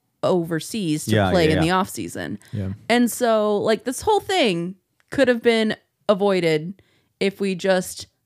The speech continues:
Speaker 1: valued athletes equally.
Speaker 2: Yep.
Speaker 3: Unfortunately, yeah. I, I think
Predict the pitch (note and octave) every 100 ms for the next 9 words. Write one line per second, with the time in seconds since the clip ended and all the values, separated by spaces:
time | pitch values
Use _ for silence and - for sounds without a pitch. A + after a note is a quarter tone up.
0 | _ F#3 F3 F3 F3+ G3 G3+ F#3+ - E3
1 | E3 - D#3+ D3+ - C#3+ - - - A#3
2 | - _ _ G#2 A2+ - - _ - _
3 | _ - - C3 A#2+ C3+ B2 B2+ A2 G2+
4 | G2 F#2 - F2+ E2+ D#2+ - E2 - -
5 | - _ _ _ _ _ - _ _ -
6 | A#2 _ - E3+ G3+ A3+ D3 -